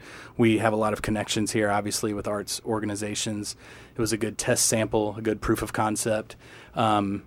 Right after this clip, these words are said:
but yeah, we are in discussions with some regional arts organizations, and our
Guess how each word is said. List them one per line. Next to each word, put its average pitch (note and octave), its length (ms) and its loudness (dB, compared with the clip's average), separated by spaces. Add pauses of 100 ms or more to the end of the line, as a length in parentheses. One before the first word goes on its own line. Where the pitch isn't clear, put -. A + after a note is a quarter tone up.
but A#2 140 6
yeah, A#2 160 10
we A2+ 180 8
are G#2+ 260 8
in G#2+ 140 2
discussions G#2+ 540 0
with G2+ 80 -4
some G#2+ 220 -2
regional G#2+ 500 -2
arts G#2+ 240 -2
organizations, G#2+ 760 -2
and G2 440 -6 (120)
our G#2+ 280 0